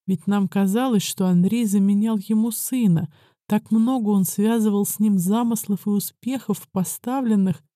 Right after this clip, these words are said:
и еще не поставленных спектаклях. Речь, как мне показалось, не соответствовала трагизму потери и поэтичности самой личности Андрея, его трагической,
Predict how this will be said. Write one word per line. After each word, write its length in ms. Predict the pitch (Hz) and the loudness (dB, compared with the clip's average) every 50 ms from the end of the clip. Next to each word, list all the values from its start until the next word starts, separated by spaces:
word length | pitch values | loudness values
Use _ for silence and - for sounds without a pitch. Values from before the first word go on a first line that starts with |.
| _ - | _ -6
и 60 | 196 | -6
еще 320 | 190 175 - - - 233 240 | -6 -6 -6 -10 -8 -6 -4
не 140 | 226 226 220 | -4 -4 -4
поставленных 880 | - 220 214 - - - - 240 208 170 - 175 175 175 175 170 - | -4 -6 -6 -8 -10 -8 -4 -4 -2 -2 0 0 0 0 0 0 -2
спектаклях. 920 | - - - 214 - - - - 208 175 151 147 - - - 147 - _ _ _ _ _ _ _ _ _ _ _ _ _ _ _ _ _ _ _ _ _ _ _ _ _ _ _ - | -6 -12 -10 -10 -10 -10 -8 -4 -2 -2 -2 -4 -6 -12 -12 -12 -14 _ _ _ _ _ _ _ _ _ _ _ _ _ _ _ _ _ _ _ _ _ _ _ _ _ _ _ -6
Речь, 380 | 170 190 214 226 226 - - - | -4 -2 -2 -2 -4 -4 -10 -10
как 260 | - 190 185 - - | -6 -6 -6 -4 -2
мне 260 | 190 190 185 185 180 | -2 0 0 0 0
показалось, 840 | 165 - 170 - - 190 196 202 214 226 240 247 220 196 - - - _ _ _ _ _ _ _ _ _ _ _ - | -2 -4 -8 -4 -4 -2 -2 0 -2 -2 -2 0 0 0 -2 -4 -10 _ _ _ _ _ _ _ _ _ _ _ -2
не 160 | 196 214 220 | 0 0 0
соответствовала 1000 | 220 - 247 240 233 233 - 233 247 233 226 - - - - 165 160 160 165 160 | 0 -2 -2 -2 -4 -4 -4 -4 -2 -2 -2 -4 -8 -6 -4 -2 0 0 0 -2
трагизму 640 | 151 - 175 175 175 170 175 185 170 160 165 165 165 | -2 -2 -2 0 0 0 0 0 0 2 2 2 2
потери 640 | - - 180 180 - - - 208 202 185 185 175 - _ _ _ _ _ - | 2 0 -2 -2 -2 -2 -2 -2 -2 0 -2 -4 -6 _ _ _ _ _ -10
и 60 | 165 | -8
поэтичности 1000 | - - 208 214 208 - - - 233 220 208 - - - 175 151 - - - | -2 0 2 2 2 0 -2 -4 -2 -2 -2 -2 -2 -2 -2 -2 -2 -4 -6
самой 420 | 165 - - 180 175 175 180 185 185 | -6 -4 -2 -2 0 0 2 2 2
личности 600 | 180 190 190 - - - 180 160 - - - 180 | 0 0 -2 -4 -4 -4 -4 -4 -4 -4 -6 -4
Андрея, 680 | 180 185 185 185 185 190 196 190 175 170 160 160 160 - _ _ _ _ _ _ _ _ _ _ _ _ - | -2 0 0 0 0 0 0 0 0 0 -2 -4 -8 -10 _ _ _ _ _ _ _ _ _ _ _ _ -2
его 280 | 175 190 180 190 208 196 | 0 2 2 2 0 0
трагической, 1160 | - - 180 180 180 190 196 226 254 262 - - 185 165 - - - - - 151 160 - _ | 0 0 0 0 0 0 -2 -2 -4 -6 -8 -8 -8 -8 -8 -10 -16 -12 -10 -10 -10 -10 _